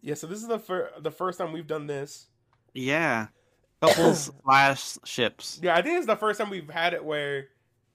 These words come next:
Speaker 1: we had enough to fill out, like, a whole list of 'em.
Speaker 2: Yeah.
Speaker 1: And I have, uh, two honorable mentions and,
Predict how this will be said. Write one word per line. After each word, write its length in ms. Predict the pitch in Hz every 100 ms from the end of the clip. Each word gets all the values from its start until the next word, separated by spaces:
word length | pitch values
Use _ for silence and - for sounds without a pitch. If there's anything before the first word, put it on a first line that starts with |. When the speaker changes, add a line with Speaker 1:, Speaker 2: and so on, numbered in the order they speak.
| _ _
Speaker 1:
we 120 | 151 202
had 100 | 170
enough 240 | 156 -
to 80 | 139
fill 220 | 156 151
out, 100 | 143
like, 140 | 143 131
a 60 |
whole 180 | 143 139
list 240 | 135 143 135
of 120 | 131
'em. 200 | 127 139 _ _ _ _ _ _ 139
Speaker 2:
Yeah. 380 | 143 135 110 110 _ _ _ _ _ _
Speaker 1:
And 120 | 156 147
I 220 | 160 214
have, 440 | 220 156 139 139
uh, 480 | - 127 123 123 123 - _ _ _ _ _ _ _ _ _
two 160 | - 175
honorable 220 | 165 151
mentions 360 | 147 143 143 135
and, 200 | 127